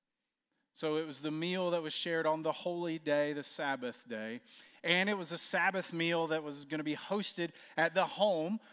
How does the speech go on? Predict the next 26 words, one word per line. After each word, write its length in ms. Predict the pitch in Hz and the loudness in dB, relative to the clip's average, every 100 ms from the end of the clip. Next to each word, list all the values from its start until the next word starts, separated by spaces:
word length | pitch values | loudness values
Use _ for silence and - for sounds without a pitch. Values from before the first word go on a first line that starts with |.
| - | 0
of 140 | 170 | 2
a 80 | 175 | 4
respected 920 | 160 160 - - - 156 - 180 175 | 0 -2 -2 -2 -2 -4 -4 -6 -4
religious 840 | 170 175 156 139 147 143 156 - - | -2 -2 0 0 0 -4 -2 -2 -4
leader 480 | 160 196 233 113 104 | -4 -4 -2 -4 -6
in 180 | 113 127 | -4 -4
the 80 | 131 | -4
community. 720 | - 151 156 160 135 98 82 _ _ _ _ _ _ _ _ _ _ _ _ _ _ _ - | -8 -6 -4 -4 -6 -8 -18 _ _ _ _ _ _ _ _ _ _ _ _ _ _ _ -12
So 80 | 160 | -8
it 40 | |
was 80 | 165 | -6
a 40 | |
big 180 | 175 170 | -8 -6
deal. 320 | 185 262 - - _ _ _ _ _ _ _ _ _ _ _ _ _ _ _ _ _ _ _ _ _ _ _ _ - | -4 -4 -6 -16 _ _ _ _ _ _ _ _ _ _ _ _ _ _ _ _ _ _ _ _ _ _ _ _ -8
And 100 | 185 | 0
so 160 | 233 226 | 2 4
there's, 320 | 233 190 - | 2 -2 -4
there's 200 | 202 214 | -2 0
a 40 | 214 | 2
lot 140 | 214 | 2
of 80 | 208 | 2
parallels 540 | 226 226 131 101 95 | 2 2 0 -2 -8
between 400 | - 139 175 160 | -10 -6 -2 0
this 260 | 156 151 - | 0 -2 -2
Sabbath 640 | - - 185 196 180 - | -2 0 2 2 0 -4
meal 460 | 170 151 131 127 | -2 0 0 -2